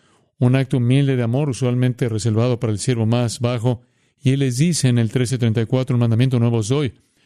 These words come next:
que os améis unos a otros, así como yo os he amado. Como os acabo de amarlos con amor humilde y sacrificado, así es como se aman unos a otros. En esto conocerán todos que sois mis discípulos, si tuvierais amor los unos por los otros."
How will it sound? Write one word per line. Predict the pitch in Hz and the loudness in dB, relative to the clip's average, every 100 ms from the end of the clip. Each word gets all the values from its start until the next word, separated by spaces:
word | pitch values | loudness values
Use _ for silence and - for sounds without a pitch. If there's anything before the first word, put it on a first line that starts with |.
| _ | _
que | - | -4
os | 123 | 0
améis | 135 123 175 156 | 2 2 2 0
unos | 135 117 | 0 0
a | 120 | -2
otros, | 117 113 | -4 -2
así | 110 139 | -2 0
como | 139 139 | 0 0
yo | 135 120 165 | 0 0 -2
os | 185 135 - | -2 -2 0
he | |
amado. | 135 156 175 127 - _ _ _ _ | 0 0 0 -2 -6 _ _ _ _
Como | - 139 139 | -2 0 0
os | 127 | 0
acabo | 135 123 - 160 180 165 | -2 -4 -4 -4 -2 -2
de | 151 143 | -2 -2
amarlos | 127 127 170 160 123 127 117 | 0 0 0 0 0 0 -2
con | - 131 131 120 104 _ _ _ | -2 0 0 -2 -6 _ _ _
amor | 120 120 139 156 | -2 0 2 0
humilde | 143 135 151 | 0 2 0
y | 131 | 0
sacrificado, | 135 120 110 110 139 147 - _ _ | -2 -2 -2 -2 0 -2 -4 _ _
así | - 117 - 156 156 | -2 -2 2 2 0
es | 143 | -2
como | - 135 120 | -2 0 0
se | - | 0
aman | 156 131 | 0 0
unos | 135 123 | 0 0
a | 123 | 0
otros. | 135 147 117 - _ _ _ | 0 -2 -4 -8 _ _ _
En | 123 | 0
esto | 139 151 | 2 0
conocerán | 135 123 131 131 | -2 -2 0 -2
todos | 131 131 - | -2 -4 -2
que | 120 | -2
sois | - 180 | -2 -2
mis | 165 120 | -2 -2
discípulos, | 110 139 135 123 | -2 0 0 -2
si | 127 | -2
tuvierais | 123 143 127 | -2 -2 0
amor | 123 113 151 190 123 _ _ | 0 2 2 0 -6 _ _
los | 127 110 | -6 -2
unos | 135 123 | 0 0
por | - 117 | -2 -4
los | 113 - | -2 -2
otros." | 113 104 92 - | -4 -4 -12 -14